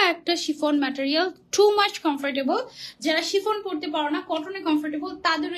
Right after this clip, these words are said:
even এটা ভালো লাগবে। খুবই সফট টাইপের একটা ফ্যাব্রিক। তিনশো আশি টাকা এটার প্রাইস।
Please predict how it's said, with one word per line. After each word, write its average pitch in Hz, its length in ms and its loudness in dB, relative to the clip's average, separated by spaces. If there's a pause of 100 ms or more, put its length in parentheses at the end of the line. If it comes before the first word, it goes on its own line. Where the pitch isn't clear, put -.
even 277 240 -2
এটা 226 100 -8 (100)
ভালো 214 200 -10
লাগবে। 185 220 -18 (200)
খুবই 392 340 2 (120)
সফট 247 260 -4
টাইপের 240 280 -4
একটা 240 200 -12
ফ্যাব্রিক। 247 320 -2 (440)
তিনশো 415 300 0 (120)
আশি 302 220 -4
টাকা 240 240 -8
এটার 196 200 -12
প্রাইস। 202 200 -14